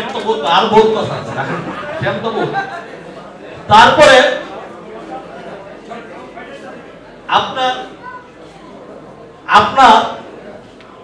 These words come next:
এই যে কিছু ফুলের টব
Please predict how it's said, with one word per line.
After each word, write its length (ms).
এই 140
যে 100
কিছু 200
ফুলের 260
টব 200